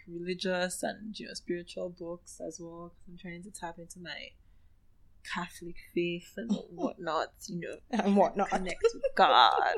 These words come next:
Speaker 1: And, you know.
Speaker 2: Hallelujah.
Speaker 1: So, yeah, <laughs> you know, hallelujah. So, yeah, I'm also, I, I'm reading a lot of different books, so, uh, it's taking me a while to finish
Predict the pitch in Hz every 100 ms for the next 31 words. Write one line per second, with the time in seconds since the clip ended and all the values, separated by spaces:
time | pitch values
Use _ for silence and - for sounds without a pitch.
0 | 90 - - 233 254 269 302 359 - -
1 | - - - 240 214 190 185 - 392 466
2 | 381 339 320 285 247 240 262 392 453 427
3 | 466 480 453 415 440 453 453 - - -
4 | - - 208 196 208 254 262 233 240 226
5 | 262 302 240 202 196 208 185 175 180 190
6 | 180 180 - - - 190 190 - - -
7 | - 220 - 233 247 226 190 185 185 185
8 | 185 208 - 208 185 185 240 254 -